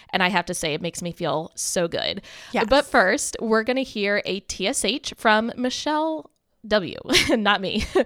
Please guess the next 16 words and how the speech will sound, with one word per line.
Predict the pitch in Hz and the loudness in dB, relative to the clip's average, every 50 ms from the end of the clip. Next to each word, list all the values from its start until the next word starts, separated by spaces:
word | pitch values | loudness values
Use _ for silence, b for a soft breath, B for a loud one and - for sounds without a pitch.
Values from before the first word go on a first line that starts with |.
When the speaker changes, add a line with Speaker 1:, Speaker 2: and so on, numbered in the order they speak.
| - - | 2 -6
Speaker 1:
<laughs> | - - - - - - - | -12 -12 -12 -12 -14 -8 -2
Michelle | 311 339 311 - 349 285 262 330 | 0 0 2 4 6 6 6 6
says, | 320 - 302 254 226 214 220 220 214 - - | 2 4 4 4 6 6 4 2 2 -2 -6
"Wading | - 214 190 233 254 277 320 349 381 370 339 | -6 0 2 2 2 2 2 -2 -4 -6 -4
through | - 269 254 240 233 233 | -2 0 2 2 2 2
all | - - 190 190 196 208 214 | 2 4 4 6 6 6 4
the | 240 233 208 | 2 0 0
resources, | 190 180 185 185 - 180 180 175 175 - 196 180 180 185 - - | 0 -4 -2 -4 -2 -2 -2 -2 -2 -2 -2 -2 -2 -2 -4 -10
files, | _ _ - 190 175 170 165 165 156 156 165 180 175 - - | _ _ 0 2 4 4 4 4 2 0 0 0 -2 -4 -6
and | 190 180 - - - | -6 -6 -6 0 4
options | 220 294 330 - - - 170 135 135 175 - - | 4 4 4 4 0 -4 -4 -4 -6 -6 -8 -6
when | - 190 196 196 | -2 -2 -2 -2
planning | - - 202 185 185 190 185 | -2 -4 -4 -4 -4 -4 -8
for | 185 - 180 | -6 -6 -4
the | 175 180 | -4 -4
week. | 165 165 - - _ _ - | -4 -4 -8 -10 _ _ -20